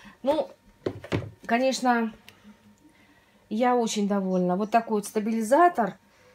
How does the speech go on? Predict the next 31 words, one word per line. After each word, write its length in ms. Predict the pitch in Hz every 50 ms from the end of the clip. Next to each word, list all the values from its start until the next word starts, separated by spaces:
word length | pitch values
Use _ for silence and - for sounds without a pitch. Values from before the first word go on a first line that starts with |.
| _ - - -
Я 160 | - 226 262 254
его 140 | 247 240
хотела, 420 | 233 247 240 240 - 294 285 262 226
но 100 | 220 220
я 140 | 220 214 214
никогда 640 | 208 202 214 202 202 202 226 214 208 196 185 185
не 160 | 185 202 214 208
думала, 320 | 196 220 214 202 196 190
что 140 | 185 - 190
так 180 | - 202 196
он 140 | 202 202 202
быстро 260 | 202 202 208 - 196
у 20 | 190
меня 140 | 190 190 185
появится. 580 | 185 190 185 185 208 233 254 254 214 - 202
Оказывается, 600 | 190 - - 208 190 202 196 196 190 190 - 190 190
мечты 340 | 196 185 - - - 214
сбываются. 800 | 196 185 185 196 185 190 202 226 240 233 220 - - 208 190 185 - - - - - - - - - - - - -
И 80 | -
нужно 340 | 196 208 208 202 190 202 190
верить, 320 | 185 208 233 247 240 214 -
что 240 | - - 202 185
когда-то 460 | 185 - 190 185 180 196 196 190 202 185
что-то. 440 | 185 - - 185 185 - 190 180 - - - - - - - - - _ _
Щас 260 | - - 233 226 214
надо 180 | 220 226 226 220
уже 200 | 214 208 233 226
новую 320 | 233 247 254 254 240 226
мечту 360 | 220 220 208 - - - 233 214
мне 160 | 202 190 185
загадывать. 720 | 180 190 185 170 185 170 160 165 156 151 156 - -